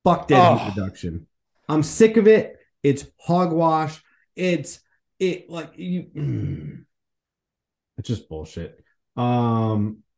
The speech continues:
Speaker 1: and I'm sure it's gonna happen to me again this week.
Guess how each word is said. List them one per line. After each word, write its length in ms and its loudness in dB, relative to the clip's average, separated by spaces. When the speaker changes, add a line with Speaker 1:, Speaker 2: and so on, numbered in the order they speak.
Speaker 1:
and 100 -4
I'm 100 -2
sure 180 2
it's 140 -4
gonna 160 -2
happen 300 -6
to 40 -6
me 220 -6
again 400 -8
this 180 -14
week. 320 -14